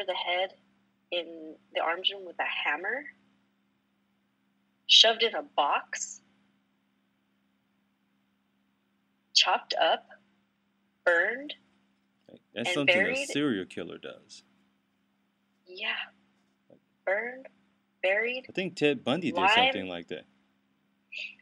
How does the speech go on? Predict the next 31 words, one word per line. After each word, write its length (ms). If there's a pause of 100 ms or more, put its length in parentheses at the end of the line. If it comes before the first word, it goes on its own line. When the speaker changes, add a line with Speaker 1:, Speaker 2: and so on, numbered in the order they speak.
(2000)
Speaker 1:
That's 240
inhumane. 680
Like, 300 (920)
and 120
that, 180
and 80
that's 180
why 80
I 80
asked 120
that 160
question. 360
Okay, 240
why 380
is 100
that 320 (580)
girlfriend 480
still 340
in 180
jail? 320
Like, 180
why, 220
why 180
does 100
she 140
still 180
have 140
a 60
pulse? 360
I'm 120
sorry, 420